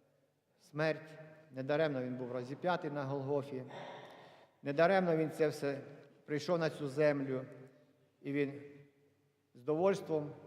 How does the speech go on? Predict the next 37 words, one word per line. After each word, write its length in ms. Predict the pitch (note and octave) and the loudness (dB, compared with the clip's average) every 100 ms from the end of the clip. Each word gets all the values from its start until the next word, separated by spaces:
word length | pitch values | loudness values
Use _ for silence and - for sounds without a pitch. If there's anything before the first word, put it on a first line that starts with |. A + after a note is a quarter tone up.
| - | -8
подивиться 500 | C3 B2+ D3 C3+ C3 | -4 0 0 0 -4
на 120 | C3 | -8
це 160 | - C3+ | -6 -8
все. 440 | B2 - C3 B2 A#2+ - - _ _ _ _ _ _ - | -8 -4 -2 -2 -8 -18 -20 _ _ _ _ _ _ -4
І 180 | E3+ F3+ E3+ | -2 0 -2
я 260 | F3 F3+ | 4 4
думаю 520 | F#3+ F#3+ F#3 F3 F3+ F3 - | 6 4 4 4 2 -2 -6
і 80 | D#3+ | -4
вірю 280 | F3 E3+ D#3 | 0 0 0
в 120 | - | 2
те, 280 | D3+ D3 D3 | 2 2 -2
що 280 | - C3+ C3 - - - _ _ | -6 -6 -6 -12 -18 -20 _ _
сама 240 | D#3+ F3 D#3+ | -4 0 0
більша 340 | D3 C#3+ C#3 | 0 -2 0
радість 340 | C#3+ C3+ B2+ C3 | 0 0 -2 -2
буде 160 | C3 | -2
тоді, 480 | B2 C3+ C3+ D#3+ D#3 - - | -2 -6 -4 -4 -6 -10 -8
коли 160 | B2 | -6
ми 240 | B2 B2 - B2 - _ _ _ _ | -4 -6 -6 -12 -20 _ _ _ _
зустрітимося 580 | _ D3 D3+ C#3 B2+ B2 | _ -8 -6 -6 -8 -10
з 60 | |
Господом 500 | A2+ C#3 C3+ A#2+ A#2+ A#2 | -6 -6 -6 -10 -12 -10
там, 240 | C3 B2+ B2+ | -8 -8 -8
в 60 | - | -6
царстві. 420 | C3 A2+ - - A#2+ _ _ _ _ | -6 -6 -10 -18 -20 _ _ _ _
Тому 220 | F#3+ G#3 | -2 0
що, 280 | G#3+ E3 D#3+ - - - - | 2 2 2 -2 -14 -18 -6
як 200 | D#3 E3+ | 0 0
ми 200 | E3 E3+ | 0 0
кажемо, 460 | D#3+ - F3+ E3 D#3 | 0 2 2 2 2
да, 200 | E3 E3 | 2 2
і 140 | E3 | 0
Слово 320 | C#3+ E3+ E3+ D#3 | -6 -2 0 2
каже, 260 | D3 C#3+ | 0 -4
що 200 | C3 C3+ | -6 -10
спасає 680 | - - D3+ D#3 D3 C3 B2 | -10 -6 -4 0 0 -2 -4
не 240 | B2+ A#2 | -6 -8